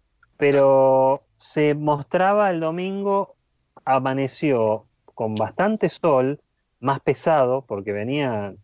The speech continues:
eh, les digo, venía de llover los días anteriores, así que estaba muy húmedo, estaba muy pesado. El, el, el circuito a, a las, a las nueve, diez de la mañana,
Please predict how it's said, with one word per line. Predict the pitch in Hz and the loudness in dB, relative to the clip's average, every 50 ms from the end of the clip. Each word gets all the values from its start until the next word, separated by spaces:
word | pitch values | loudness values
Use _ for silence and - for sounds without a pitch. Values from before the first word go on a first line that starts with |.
| _ - | _ -16
eh, | 175 - _ - | -16 -16 _ -16
les | 107 101 98 | -12 -6 -2
digo, | 113 135 139 120 107 101 95 92 - - | 2 2 2 4 2 0 0 -4 -8 -12
venía | 104 101 110 123 127 117 | -10 -8 -4 -2 -2 -2
de | 107 | -2
llover | 95 - 110 101 113 120 120 | 0 0 2 2 4 2 2
los | 120 110 101 107 | 2 0 0 2
días | 123 120 113 117 | 0 0 0 0
anteriores, | 110 107 104 110 113 135 156 165 185 185 - _ _ _ _ _ _ _ _ _ - _ | -2 0 0 2 2 2 4 2 0 0 -2 _ _ _ _ _ _ _ _ _ -6 _
así | 127 117 135 | -2 0 0
que | 135 | 0
estaba | 147 139 147 143 139 | 0 0 2 0 0
muy | 135 135 139 147 160 - | 0 0 0 -2 -2 -2
húmedo, | 147 143 127 117 110 107 104 104 | -2 -2 -2 0 -2 -4 -4 -4
estaba | - - 127 127 127 | -4 -2 -2 -2 0
muy | 127 131 143 151 147 | -2 -2 -2 -2 -2
pesado. | - - 131 110 - - 117 104 101 101 101 104 107 - - | -2 -2 -2 -2 0 -2 -2 0 0 -2 -4 -4 -6 -4 -2
El, | 117 113 113 113 110 117 | 0 0 0 0 -2 -2
el, | 117 113 113 110 - - - - - - - - _ | -2 0 0 -2 -6 -10 -20 -20 -20 -20 -20 -8 _
el | 120 117 110 | -4 -4 -2
circuito | - 139 123 131 127 - 175 196 196 - 190 165 143 131 127 117 113 117 - _ _ | 0 0 0 0 2 2 0 0 2 2 2 4 4 4 4 2 0 -2 -6 _ _
a, | 117 113 113 | -10 -10 -10
a | 117 - 113 113 113 | -8 -6 -4 -4 -2
las, | 113 113 110 107 104 104 - - - _ | 0 0 0 0 -2 -6 -10 -16 -18 _
a | - 113 | -4 -2
las | 110 110 110 104 101 - - | 0 0 0 -2 -2 -8 -8
nueve, | 139 131 143 175 185 185 170 143 127 | -2 0 2 2 2 2 2 2 2
diez | 127 147 160 | 2 0 0
de | 160 156 | 0 0
la | 139 123 | 0 0
mañana, | 117 117 120 127 156 190 202 180 147 117 - | -2 -4 -4 -4 -4 -2 -2 -2 -2 -4 -6